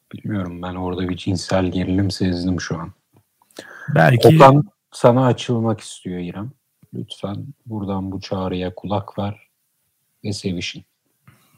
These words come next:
Speaker 1: Şimdi lütfen konuya geçebiliriz Alex.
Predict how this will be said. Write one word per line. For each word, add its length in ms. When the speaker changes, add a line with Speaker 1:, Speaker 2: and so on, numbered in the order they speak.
Speaker 1:
Şimdi 460
lütfen 420
konuya 340
geçebiliriz 600
Alex. 400